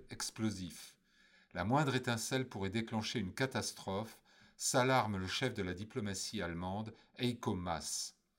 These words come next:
Va-t-on assister à la première guerre difficilement concevable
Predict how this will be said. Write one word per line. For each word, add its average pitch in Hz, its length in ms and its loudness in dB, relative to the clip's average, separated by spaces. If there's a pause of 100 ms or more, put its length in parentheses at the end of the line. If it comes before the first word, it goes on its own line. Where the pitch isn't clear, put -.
(640)
Va-t-on 151 340 2
assister 143 500 0
à 120 60 4
la 101 80 4
première 127 420 0
guerre 131 320 2
difficilement 117 680 -4
concevable 127 840 -2